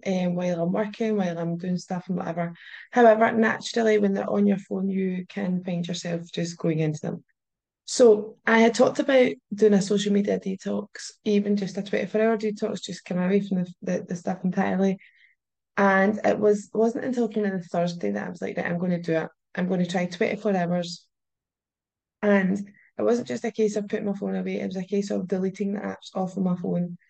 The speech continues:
Because like I said, the notifications were off and I was still finding myself getting distracted by it. So I thought I'll try twenty-four hours and see if, just, let's just do it and see if I can manage it. And it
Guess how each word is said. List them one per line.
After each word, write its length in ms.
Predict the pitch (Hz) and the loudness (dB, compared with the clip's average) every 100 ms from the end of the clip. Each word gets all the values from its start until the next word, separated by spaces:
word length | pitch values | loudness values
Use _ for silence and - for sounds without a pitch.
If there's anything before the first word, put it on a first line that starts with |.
| _ _ - | _ _ -10
Because 240 | 202 202 | -2 0
like 160 | 202 202 | 2 0
I 40 | |
said, 300 | 208 220 214 | 2 2 2
the 60 | 202 | 2
notifications 640 | 202 202 - 226 208 208 | 2 0 0 0 0 -2
were 160 | 208 - | -2 0
off 240 | 214 214 - | 0 0 -2
and 80 | |
I 60 | 202 | -2
was 140 | 190 | -2
still 240 | - 208 185 | -4 -4 -4
finding 320 | 196 185 185 | -2 -2 0
myself 340 | 185 180 185 | -2 -2 -6
getting 220 | - 202 202 | -6 -8 -6
distracted 520 | 180 208 202 - 202 | -6 -6 -8 -8 -6
by 180 | 196 185 | -4 -6
it. 80 | - _ _ _ _ _ _ _ _ _ _ | -8 _ _ _ _ _ _ _ _ _ _
So 560 | - 269 254 247 - - _ _ _ _ - | 0 6 8 6 2 -12 _ _ _ _ -6
I 60 | |
thought 220 | 208 254 240 | 2 4 2
I'll 100 | 233 | -2
try 280 | - 269 | -2 0
twenty-four 380 | 269 277 233 226 | 0 -4 0 2
hours 440 | 208 208 208 208 _ | 4 4 2 -2 _
and 100 | 202 | -12
see 220 | 202 247 226 | -10 -6 -4
if, 100 | 208 220 | -6 -10
just, 200 | 262 262 | -8 -2
let's 240 | 254 240 | -2 -2
just 220 | 247 208 - _ _ _ | -4 -6 -10 _ _ _
do 80 | - | 2
it 200 | 254 - - - | 2 2 -4 -10
and 80 | |
see 140 | 208 220 | -4 -4
if 100 | 208 | -4
I 60 | |
can 220 | 208 208 196 | -2 0 0
manage 320 | 185 185 208 | -2 -4 -4
it. 100 | 214 - _ - | -6 -10 _ -4
And 500 | 208 202 202 208 208 - | 0 2 2 0 -4 -6
it 180 | 208 | -6